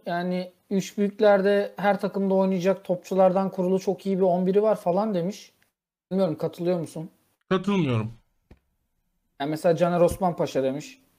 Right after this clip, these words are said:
Speaker 2: Caner Osman Paşa üst düzey bir stoper mi demiş. Öyle çok farklı topçu mu demiş. Öyle bir şey demiş galiba.
Speaker 1: Diasaba'ya demiş. Aa, Yatabare falan oynuyor hala yani.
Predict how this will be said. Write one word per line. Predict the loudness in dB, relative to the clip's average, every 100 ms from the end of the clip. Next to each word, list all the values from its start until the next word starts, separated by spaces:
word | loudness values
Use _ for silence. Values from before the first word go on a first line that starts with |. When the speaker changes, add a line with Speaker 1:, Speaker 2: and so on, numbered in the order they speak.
| _ -4
Speaker 2:
Caner | -2 0 2
Osman | 0 0 0 0
Paşa | 0
üst | 0 0 0 -2
düzey | 0 2 2 0 -6 -20 _ -4
bir |
stoper | -4 -2 0 0 -2 -4 _ _ _ _
mi | -4 -2
demiş. | 0 0 0
Öyle | 0 -2
çok | 0 -2 -2 0
farklı | 0 0 -6
topçu | -2 -4 -4 -4
mu | -2
demiş. | 0 0
Öyle | 0
bir | -2
şey | -2 -2
demiş | -2 -2
galiba. | -2 -4 -4 -8 _ _ _ _ _ _ _ -12 -2
Speaker 1:
Diasaba'ya | 4 4 4 2 4 2 2
demiş. | 0 -4 -10 -18 _ _ _ _ _ _ _ _ -6
Aa, | -2 4
Yatabare | 4 4 4 6 6
falan | 4 2 2
oynuyor | 0 0 -2
hala | 0 2 2
yani. | 0 -2 -4 -6